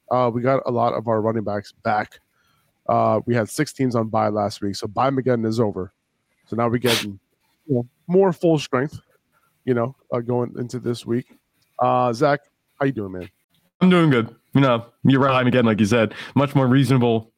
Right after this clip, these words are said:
Speaker 2: amount of teams on bye this week. I, I forget. I think it's like, is it two teams on bye this week? I know it's, I think it's
Speaker 1: I think so.
Speaker 2: Patriots
Speaker 1: Just, it's just two teams this
Speaker 2: and
Speaker 1: week. Yeah.
Speaker 2: the Bengals, those two, right? I think that's it. So you should have, you shouldn't have any trouble,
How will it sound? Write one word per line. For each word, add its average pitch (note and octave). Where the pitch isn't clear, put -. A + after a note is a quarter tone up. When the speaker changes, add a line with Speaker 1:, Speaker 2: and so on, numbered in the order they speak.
Speaker 2:
amount B2
of G#2+
teams C3+
on A#2
bye A2
this B2+
week. A2
I, G#2+
I -
forget. A#2+
I F2+
think A#2+
it's G#2+
like, G2
is G2+
it F#2
two A#2+
teams C3
on C#3+
bye C#3
this C3+
week? D3
I -
know A2
it's, G2+
I -
think G#2+
it's G2
Speaker 1:
I C3
think B2+
so. C#3+
Speaker 2:
Patriots C3
Speaker 1:
Just, -
it's B2
just C3
two B2
teams G2+
this G2
Speaker 2:
and F#2+
Speaker 1:
week. G#2+
Yeah. G#2
Speaker 2:
the A2
Bengals, G2
those G2+
two, -
right? G2+
I -
think G#2
that's F#2
it. E2
So F#2
you A2+
should E3
have, B2
you A2+
shouldn't D#3
have C#3
any C#3
trouble, A#2